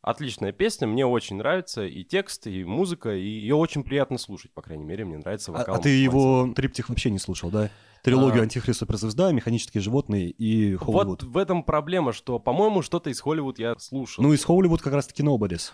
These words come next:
Speaker 1: Ну вот, видишь, «Nobody's». Мне она нравится. Сейчас я понимаю, что это отличная песня,
Speaker 2: Но
Speaker 1: мне она
Speaker 2: она,
Speaker 1: очень
Speaker 2: да,
Speaker 1: нравится.
Speaker 2: она и в отрыве от альбома, но в комплекте альбома, как часть композиции, как часть концепции альбома, она и смотрится ещё лучше, я
Speaker 1: Вот,
Speaker 2: скажу.
Speaker 1: э, одной из целей этого подкаста, я думаю, можно поставить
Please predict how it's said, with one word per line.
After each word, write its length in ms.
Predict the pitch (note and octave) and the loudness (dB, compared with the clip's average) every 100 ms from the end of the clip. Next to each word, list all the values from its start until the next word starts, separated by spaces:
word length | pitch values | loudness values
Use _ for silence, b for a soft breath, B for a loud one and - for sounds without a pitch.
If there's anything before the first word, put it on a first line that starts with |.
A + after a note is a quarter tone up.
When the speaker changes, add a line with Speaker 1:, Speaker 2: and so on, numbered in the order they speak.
| - | 0
Speaker 1:
Ну 160 | E3+ | 2
вот, 240 | G#3+ D3+ - | 4 2 -2
видишь, 320 | A#2 G#2+ - | -8 -8 -8
«Nobody's». 460 | F#2 A#2+ G#2 - - | -4 -2 -2 -6 -2
Мне 200 | C#3 F3+ | 2 4
она 100 | G#3+ | 4
нравится. 480 | D3+ C3+ A#2+ - F#2 | 4 2 0 -6 -10
Сейчас 360 | A2+ E3 F#3+ | -2 0 2
я 120 | B2+ | 0
понимаю, 320 | C3 A#2 B2+ D3+ | -2 -2 -2 -2
что 140 | - | -6
это 120 | G#2 | -6
отличная 400 | G2 A#2+ D3+ A2+ | -8 -8 -6 -6
песня, 300 | G2 A2+ - | -4 -6 0
Speaker 2:
Но 80 | B2+ | 2
Speaker 1:
мне 80 | E3 | 4
она 40 | F3+ | 4
Speaker 2:
она, 60 | |
Speaker 1:
очень 120 | F#3+ | 2
Speaker 2:
да, 60 | A2 | 0
Speaker 1:
нравится. 200 | - F3 | 4 4
Speaker 2:
она 140 | C#3 C#3+ | 6 4
и 60 | |
в 80 | C#3+ | 4
отрыве 280 | D#3+ G#3+ G#3 | 4 4 4
от 100 | - | 2
альбома, 300 | B2 B2 A#2 | 2 4 4
но 260 | B2 C3+ - | 6 4 2
в 380 | - A#2+ B2+ B2 | -6 0 2 2
комплекте 540 | C3+ C3+ G3 G#3+ - | 0 4 4 4 0
альбома, 480 | A2+ A2+ G2+ G2+ E2+ | 2 2 2 0 -2
как 260 | A#2 - | -4 -4
часть 220 | - B2+ - | 0 0 0
композиции, 580 | G#2 A2+ A#2+ E3 - | 0 2 2 -2 -4
как 140 | G#2+ A2+ | -4 -2
часть 160 | C#3+ | -2
концепции 520 | - B2+ - G3+ - G2 | 0 0 2 0 0 -2
альбома, 340 | G#2 G#2 G2 | 0 0 2
она 140 | A2+ | 2
и 40 | B2+ | 2
смотрится 380 | C3+ A#2+ A2 A#2 | 0 -4 -2 -4
ещё 200 | - G#2+ | 0 -2
лучше, 220 | F2 - | -2 -2
я 60 | |
Speaker 1:
Вот, 180 | - E3+ | 0 0
Speaker 2:
скажу. 280 | - F3 C#3+ | -2 -8 -6
Speaker 1:
э, 320 | C#3+ C#3+ C#3+ C3+ | -2 0 0 0
одной 320 | C3 C3 F3+ | -2 2 2
из 60 | D#3 | 0
целей 420 | - F3+ D#3 B2+ | -4 -4 -2 -4
этого 200 | B2+ B2 | -4 -4
подкаста, 500 | C#3+ - A3 G#3+ B2 | -4 -2 -6 -4 -4
я 320 | B2+ C#3 C3 | 0 0 0
думаю, 340 | A2 C3+ A#2+ | -4 -4 -4
можно 320 | A2+ B2 A#2 A2+ | -2 -2 -2 -4
поставить 680 | G#2+ - D#3 D3 A#2 - | -6 -4 -2 -2 -4 -12